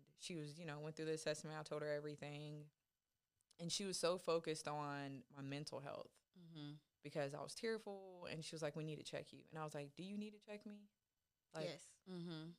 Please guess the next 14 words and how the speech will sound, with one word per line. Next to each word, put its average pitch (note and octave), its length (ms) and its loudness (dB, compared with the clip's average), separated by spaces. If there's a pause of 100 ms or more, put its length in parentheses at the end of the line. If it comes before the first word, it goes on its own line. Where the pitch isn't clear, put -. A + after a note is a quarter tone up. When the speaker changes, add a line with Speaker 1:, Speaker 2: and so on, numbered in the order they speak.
Speaker 1:
you B3 100 -2
know, A3+ 140 6
"I'm G3+ 160 6
not G#3 320 2
bleeding. G3 560 -12
I'm F3+ 60 -2
not," F#3 200 0
you F3 60 0
know, F3+ 100 4
everything. F3+ 280 2
She F#3+ 140 2
was F#3+ 80 2
Speaker 2:
Mm-hmm. F3+ 100 6
Speaker 1:
like, E3+ 80 4